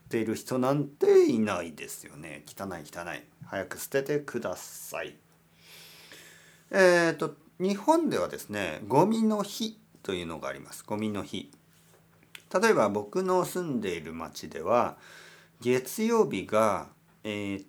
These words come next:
と、燃えるゴミ。燃えるゴミ。なんかこう、食べ物とかもそうですね。燃やします。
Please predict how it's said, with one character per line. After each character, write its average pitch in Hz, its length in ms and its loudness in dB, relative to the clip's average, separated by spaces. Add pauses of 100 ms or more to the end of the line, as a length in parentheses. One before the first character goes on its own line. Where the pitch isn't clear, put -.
(140)
と、 87 480 -2
燃 117 300 4
え 165 100 6
る 156 140 4
ゴ 120 200 2
ミ。 85 460 -8 (840)
燃 107 200 0
え 117 60 4
る 107 120 2
ゴ 98 140 -2
ミ。 82 380 -8 (120)
な 127 100 -4
ん 110 60 -8
か 87 120 -8
こ 76 800 -8 (100)
う、 - 40 -20 (300)
食 143 140 2
べ 180 80 10
物 104 300 2
と - 80 -20
か 85 120 -12
も - 60 -16 (140)
そ - 180 -2
う - 60 -8
で - 60 -12
す - 60 -14
ね。 87 100 -6
燃 92 200 -2
や 123 160 6
し 110 140 -4
ま 80 160 -8
す。 - 180 -16